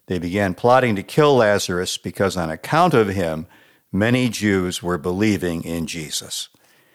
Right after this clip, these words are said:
As far as we know, the Jews never did succeed in their plans to assassinate Lazarus, but within a week's time, that same spirit of darkness motivated a large crowd to gather before the Roman governor and cry out for the death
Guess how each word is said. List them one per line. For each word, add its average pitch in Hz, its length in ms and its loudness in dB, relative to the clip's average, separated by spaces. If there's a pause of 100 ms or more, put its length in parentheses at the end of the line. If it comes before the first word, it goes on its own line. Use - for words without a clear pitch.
(800)
As 117 140 2
far 170 200 8
as 165 120 4
we 156 120 6
know, 156 200 6
the 131 100 4
Jews 139 580 4
never 131 300 4
did 123 220 4
succeed 131 440 0
in 104 120 4
their 92 120 2
plans 98 420 0
to 92 200 0
assassinate 92 720 0
Lazarus, 92 680 -2
but 101 180 0
within 113 320 2
a 110 180 0
week's 131 380 -2
time, 117 580 2
that 92 220 0
same 127 340 2
spirit 123 480 2
of 95 180 2 (380)
darkness 104 760 0
motivated 95 540 0
a 90 60 -2
large 95 340 2
crowd 82 460 -2 (480)
to - 100 -6
gather 117 340 2
before 107 680 4
the 98 80 0
Roman 98 420 2 (140)
governor 127 440 4
and 98 120 -2
cry 139 400 6
out 120 200 4
for 104 140 -2
the 92 100 0
death 101 400 2